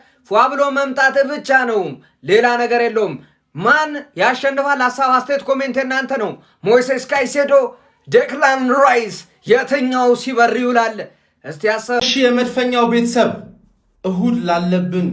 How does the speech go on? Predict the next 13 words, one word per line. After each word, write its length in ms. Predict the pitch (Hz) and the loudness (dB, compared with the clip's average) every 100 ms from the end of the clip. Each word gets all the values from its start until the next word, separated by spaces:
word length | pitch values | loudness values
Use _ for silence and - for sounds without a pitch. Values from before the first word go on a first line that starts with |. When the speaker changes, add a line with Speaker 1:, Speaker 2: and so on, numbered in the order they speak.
| 117 | -6
Speaker 2:
የዋንጫ 420 | 127 143 156 160 160 | -8 -6 -6 -4 -4
ጨዋታ 340 | 151 156 175 208 240 - - _ - | -4 0 0 0 -6 -10 -20 _ -14
ጽድት 340 | - - 143 | -10 -8 -8
ጽድት 300 | 139 143 139 | -8 -10 -8
ያሉ 160 | 151 135 135 | -6 -6 -6
መረጃዎች 480 | 131 131 131 123 139 | -6 -4 -4 -6 -6
ወጥተዋል። 440 | 131 151 180 233 240 - - _ _ _ _ _ | -8 -2 0 0 -6 -16 -20 _ _ _ _ _
ኮል 360 | - 202 208 202 202 | 0 2 4 2 0
ፓልመር 560 | 196 202 202 208 208 - - - 120 | 0 2 2 0 -2 -4 -8 -14 -6
ለጨዋታው 680 | 147 175 190 185 180 185 | -2 0 2 0 2 0
ይደርሳል 500 | 175 175 175 - 170 165 | 0 2 2 2 0 0
ተባለ። 320 | 147 123 131 | -2 -2 0
ማ 120 | 180 | 0